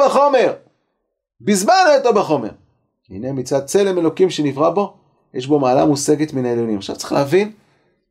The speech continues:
מה זה הצלם אלוקים? גם כשהוא בחומר,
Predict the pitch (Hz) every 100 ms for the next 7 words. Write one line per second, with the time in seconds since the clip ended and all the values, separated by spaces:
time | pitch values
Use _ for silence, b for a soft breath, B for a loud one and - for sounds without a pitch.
0 | _ - 180 320 - 220 220 214 - 117
1 | - _ _ _ _ _ _ _ _ _
2 | _ _ _ - 98 269 330 254 254 190
3 | 190 185 233